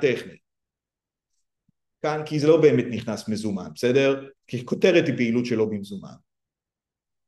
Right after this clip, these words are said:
מה שכן, זה טכני כי זה מגדיל את ההתחייבות בגין דיבידנד לשלם, לכן אני רושם את זה בפלוס,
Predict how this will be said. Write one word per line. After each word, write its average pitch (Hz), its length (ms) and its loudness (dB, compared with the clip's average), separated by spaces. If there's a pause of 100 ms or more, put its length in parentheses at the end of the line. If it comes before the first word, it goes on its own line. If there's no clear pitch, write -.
(340)
מה 135 300 0
שכן, 120 600 -2 (1500)
זה 113 280 -4
טכני 165 460 2
כי 120 100 -6
זה 113 140 -4
מגדיל 113 500 0
את 160 120 0
ההתחייבות 123 760 -2
בגין 143 380 -4
דיבידנד 127 480 -2
לשלם, 120 560 -4
לכן 135 320 -4
אני 131 140 -4
רושם 113 340 -4
את 117 100 -6
זה 113 100 -8
בפלוס, 104 840 -8